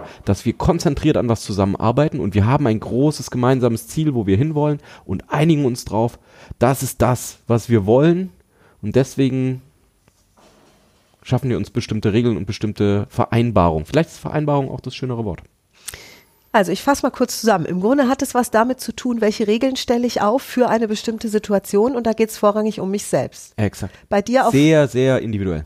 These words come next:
Speaker 2: bei dir im, bei dir im Job geht's vielleicht auch um ein ganzes Team, das eine Regel gemeinsam beschließt. Das kann auch in einem
Speaker 1: Ja.
Speaker 2: Verein, in einer Familie
Speaker 1: Eine Familie, genau.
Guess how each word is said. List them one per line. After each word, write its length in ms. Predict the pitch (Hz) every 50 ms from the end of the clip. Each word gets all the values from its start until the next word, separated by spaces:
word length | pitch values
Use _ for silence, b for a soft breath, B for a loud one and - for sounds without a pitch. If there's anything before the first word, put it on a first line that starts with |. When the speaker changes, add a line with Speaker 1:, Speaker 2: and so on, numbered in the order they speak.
| - -
Speaker 2:
bei 120 | 214 214
dir 300 | 214 - 240 254 269 262
im, 340 | - 240 233 226 220 220 214
bei 140 | - 202 196
dir 220 | 196 214 226 226
im 120 | 208 208 202
Job 280 | - 226 226 254 -
geht's 180 | - 233 226 -
vielleicht 280 | - 214 208 214 - -
auch 80 | 220 202
um 120 | 190 185
ein 120 | 180 196 196
ganzes 300 | 190 190 196 - - -
Team, 220 | - - 262 262
das 160 | 247 226 214 -
eine 240 | - 202 202 202 202
Regel 220 | 208 214 220 214
gemeinsam 440 | 196 190 190 185 190 185 180 175 175
beschließt. 480 | 170 165 - - 170 156 135 - -
Das 120 | 156 156 -
kann 180 | - 208 208
auch 140 | 196 208 -
in 100 | 175 165
einem 140 | - 160 -
Speaker 1:
Ja. 60 | 123 -
Speaker 2:
Verein, 480 | - 165 - - 202 214 214 220 220
in 120 | - 165 -
einer 200 | - 170 165 165
Familie 460 | - 165 165 165 180 208 220 214 214 208
Speaker 1:
Eine 80 | 202
Familie, 360 | - 113 117 127 123 117 104
genau. 220 | 92 95 95 95